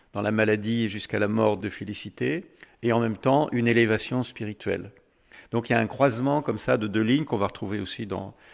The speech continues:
Saint-Julien l'Hospitalier, puisque le parricide est celui qui va, euh, devenir un saint, quoi. Et ça, ça fascine Flaubert, ça, le croisement de ces deux lignes-là. Une ligne qui descend, une ligne qui monte.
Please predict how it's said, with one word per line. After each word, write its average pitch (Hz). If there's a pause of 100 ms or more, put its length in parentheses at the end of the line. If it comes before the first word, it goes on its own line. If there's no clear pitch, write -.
(100)
Saint-Julien 104
l'Hospitalier, 104
puisque -
le 101
parricide 113 (460)
est 98
celui 107
qui 107
va, 110
euh, 101
devenir 101
un 101
saint, 101
quoi. 95
Et -
ça, -
ça -
fascine 113
Flaubert, 101
ça, -
le 107
croisement 117
de 113
ces 110
deux 98
lignes-là. 101 (340)
Une 113
ligne 135
qui 123
descend, 123 (140)
une 110
ligne 110
qui 107
monte. 95